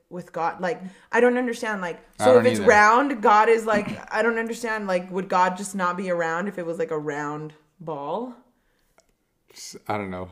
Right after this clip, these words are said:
Speaker 2: They're, like, taking this out
Speaker 1: Now
Speaker 2: of
Speaker 1: I
Speaker 2: proportion.
Speaker 1: sound
Speaker 2: But
Speaker 1: crazy
Speaker 2: <laughs>
Speaker 1: just saying these things on the podcast. People are like, "She's crazy."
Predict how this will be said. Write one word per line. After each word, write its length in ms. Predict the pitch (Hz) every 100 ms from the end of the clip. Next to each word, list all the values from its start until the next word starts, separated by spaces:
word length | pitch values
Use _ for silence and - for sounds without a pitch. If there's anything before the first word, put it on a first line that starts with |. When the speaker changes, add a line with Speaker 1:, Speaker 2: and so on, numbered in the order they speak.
| _
Speaker 2:
They're, 160 | 120 113
like, 180 | 123 127
taking 300 | 120 - 113
this 160 | -
out 80 | 220
Speaker 1:
Now 220 | 254 269
Speaker 2:
of 20 |
Speaker 1:
I 60 | 349
Speaker 2:
proportion. 260 | 370 - 311
Speaker 1:
sound 240 | 311 311
Speaker 2:
But 60 | 208
Speaker 1:
crazy 600 | 254 254 330 - 254 202
Speaker 2:
<laughs> 60 |
Speaker 1:
just 240 | 202 240 -
saying 380 | 247 269 415 247
these 220 | 196 196
things 340 | - 381 330
on 140 | 233 190
the 80 | 175
podcast. 560 | 320 415 - 165 170
People 220 | 196 196
are 40 | 202
like, 220 | 202 185
"She's 200 | - 190
crazy." 480 | - 220 214 185 151